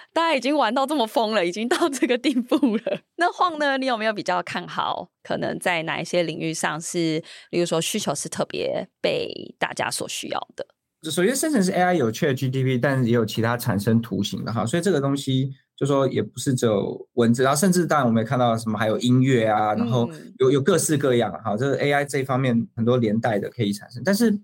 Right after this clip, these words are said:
Speaker 2: 像我们现在大家都知道，我们看到Chat G P T或类似的东西，它有一个，譬如说这个 Microsoft 在使用的时候遇到一个问题，就是说它可能内容是错误的啊，啊，或者甚至是会被 misuse 的哈，会不会有产生恶意的这个一些不好的这个 result。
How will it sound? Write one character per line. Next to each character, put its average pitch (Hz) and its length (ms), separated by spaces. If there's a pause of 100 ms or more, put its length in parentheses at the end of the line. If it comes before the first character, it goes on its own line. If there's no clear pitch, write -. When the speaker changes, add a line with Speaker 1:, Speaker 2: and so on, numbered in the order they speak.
Speaker 2:
像 302 140
我 202 60
们 143 100
现 202 80
在 175 60
大 160 80
家 151 80
都 151 80
知 151 80
道， 151 60
我 131 40
们 117 60
看 147 140
到 143 80
Chat 143 120
G 135 120
P 135 60
T - 60
或 156 100
类 165 140
似 139 160
的 139 60
东 127 160
西， 123 140
它 135 160
有 117 120
一 104 60
个， 110 180 (160)
譬 190 80
如 165 60
说 160 160
这 151 100
个 120 300
Microsoft 143 420
在 127 120
使 117 200
用 120 120
的 123 60
时 123 60
候 120 60
遇 127 80
到 120 140
一 - 20
个 117 60
问 120 200
题， 104 140
就 107 80
是 117 80
说 117 100
它 127 140
可 127 120
能 107 180
内 135 160
容 110 200
是 113 400
错 135 240
误 131 140
的 110 180
啊， 107 240 (200)
啊， 107 120
或 135 160
者 113 140
甚 123 220
至 120 100
是 117 320
会 120 180
被 123 140
misuse 113 580
的 107 120
哈， 107 180
会 120 140
不 113 40
会 117 60
有 104 100
产 101 220
生 117 320
恶 127 160
意 120 160
的 107 140
这 110 100
个 98 240
一 104 40
些 107 300 (280)
不 - 80
好 113 180
的 92 280
这 120 100
个 104 80
result。 98 400